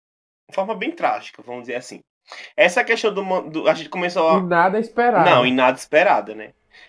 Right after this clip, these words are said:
Speaker 1: E sobre essa questão do Mandarim, que a gente tava coment-, comentando no, no início do podcast, que a gente, que eu falei que ia voltar mais tarde,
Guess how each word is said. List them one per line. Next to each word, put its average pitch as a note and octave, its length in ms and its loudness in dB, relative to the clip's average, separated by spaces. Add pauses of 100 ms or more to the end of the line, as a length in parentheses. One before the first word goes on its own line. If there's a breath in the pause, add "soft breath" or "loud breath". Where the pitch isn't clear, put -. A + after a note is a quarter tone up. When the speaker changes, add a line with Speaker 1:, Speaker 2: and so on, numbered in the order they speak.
(140 soft breath)
Speaker 1:
E F#3 380 -6
sobre G3 200 0
essa G#3 140 -2
questão G3+ 240 -4
do E3+ 80 -6
Mandarim, C#3 640 0 (600)
que D#3+ 80 -8
a D3+ 60 -4
gente D#3+ 100 -10
tava D3+ 180 2
coment-, E3 260 -8 (320)
comentando D#3 420 -6
no, D#3+ 320 -4
no D3+ 160 -4
início D#3 320 -6
do D#3 160 -8
podcast, C3+ 540 -4
que E3 40 -10
a D3 40 -6
gente, C#3+ 140 -18
que - 100 -10
eu C3+ 40 -10
falei B2+ 240 0
que C#3 100 -12
ia B2+ 40 -8
voltar A2+ 280 -8
mais G#2 200 -12
tarde, C3+ 360 -4